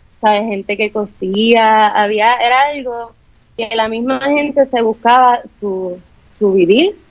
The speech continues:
este, con sus manos, con su, con su conocimiento, y, y pienso que eso es algo que ya no se ve tanto, este,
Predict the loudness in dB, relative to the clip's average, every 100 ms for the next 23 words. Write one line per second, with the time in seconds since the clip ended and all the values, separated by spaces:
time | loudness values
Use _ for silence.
0 | _ _ -4 0 0 2 0 0 0 2
1 | 2 2 2 -2 -4 -4 -4 -2 0 0
2 | -4 _ _ _ -4 -2 2 2 2 2
3 | -2 0 2 2 2 2 2 0 0 -2
4 | -2 -4 -2 0 -2 -2 0 0 2 2
5 | 2 0 0 0 0 0 2 2 0 -2
6 | -2 -4 -2 0 0 0 -4 -4 -4 -6
7 | -6 _ -8 -8 -2 0 2 -2